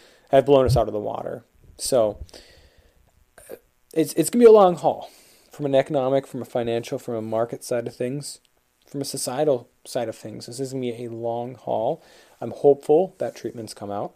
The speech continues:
I'm hopeful that ev-, eventually a vaccine is going to be developed. Um,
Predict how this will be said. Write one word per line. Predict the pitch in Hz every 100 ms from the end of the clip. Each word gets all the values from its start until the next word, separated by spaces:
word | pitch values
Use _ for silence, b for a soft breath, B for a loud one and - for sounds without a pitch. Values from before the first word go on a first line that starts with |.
| -
I'm | -
hopeful | - - 120
that | 110
ev-, | 107
eventually | 123 110 107 - -
a |
vaccine | 110 107 - - 170 165
is | 110
going | - -
to |
be | -
developed. | 104 - 110 135 - - B B B B B _
Um, | 131 120 110 107 - 139